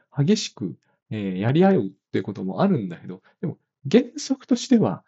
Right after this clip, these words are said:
えーと、大丈夫で、やっぱりそういうところもなんとかちゃんと切り抜けていってですね、子供は多分、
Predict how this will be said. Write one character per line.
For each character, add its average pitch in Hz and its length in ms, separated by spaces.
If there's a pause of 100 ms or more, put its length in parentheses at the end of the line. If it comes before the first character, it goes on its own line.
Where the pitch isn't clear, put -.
(280)
え 107 120
ー 104 80
と、 101 120
大 113 300
丈 135 200
夫 151 120
で、 - 260
や 104 120
っ 123 40
ぱ - 100
り 127 40
そ - 160
う 196 40
い - 20
う - 20
と 196 100
こ 196 120
ろ 180 100
も 104 100
な 139 140
ん 262 120
と 127 120
か - 140
ち - 100
ゃ 101 60
ん 98 80
と 98 100
切 - 160
り 101 140
抜 104 100
け 95 120
て 73 100
い - 20
っ - 60
て - 100
で - 100
す - 80
ね、 143 100
子 - 140
供 233 200
は 226 60
多 226 120
分、 139 380